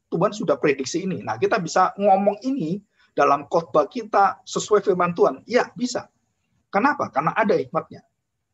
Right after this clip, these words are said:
Dan kita bisa mengatakan bahwa manusia di akhir zaman akan semakin rakus, akan semakin gila dengan harta benda, kenikmatan, dan mencari semuanya.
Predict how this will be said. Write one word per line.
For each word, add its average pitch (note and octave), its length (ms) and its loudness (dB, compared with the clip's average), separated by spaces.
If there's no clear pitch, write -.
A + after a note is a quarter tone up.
Dan B2+ 160 -4
kita E3+ 200 0
bisa D#3 360 -2
mengatakan D#3+ 600 -6
bahwa C#3+ 280 2
manusia D#3+ 280 0
di E3 120 0
akhir C3+ 240 -6
zaman B2 320 -4
akan F3+ 240 -4
semakin F#3+ 840 -4
rakus, F3+ 440 -6
akan D#3+ 200 -8
semakin D#3+ 880 -6
gila D#3+ 520 -2
dengan C#3+ 360 -4
harta D3+ 440 -2
benda, C#3+ 400 -2
kenikmatan, D3 720 -4
dan C3+ 80 -4
mencari C#3 480 -6
semuanya. C#3+ 600 -10